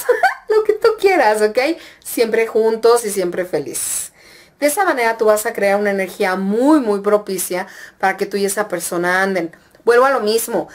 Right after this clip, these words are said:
sean congre-, concretas y concretos, chicos. O sea, si te gusta, dáselo a entender de una manera clara. O sea, no invasiva, pero sí súper clara de, pues sí, o sea, llégame, o sea,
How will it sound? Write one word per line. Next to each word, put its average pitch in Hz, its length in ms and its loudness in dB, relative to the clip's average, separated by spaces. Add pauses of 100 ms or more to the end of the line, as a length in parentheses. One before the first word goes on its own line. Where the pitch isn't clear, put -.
(140)
sean 240 640 -2
congre-, 208 540 0
concretas 233 640 0
y 208 60 -10
concretos, 190 520 -4
chicos. 156 380 -8
O 160 60 -6
sea, 196 280 -2 (220)
si - 140 -10
te 208 80 4
gusta, 277 440 2
dáselo 254 340 0
a 226 40 2
entender 202 420 2
de 214 60 2
una 208 120 2
manera 190 380 -2
clara. 185 440 -2
O - 40 -10
sea, 190 280 -2 (380)
no 226 180 4
invasiva, 285 680 2
pero 196 160 -2
sí - 120 -6
súper 226 400 -2
clara 196 400 2
de, 202 240 4
pues - 180 -8
sí, 247 340 -2
o 214 80 4
sea, 175 260 2
llégame, 185 680 2
o 190 60 -2
sea, 202 340 2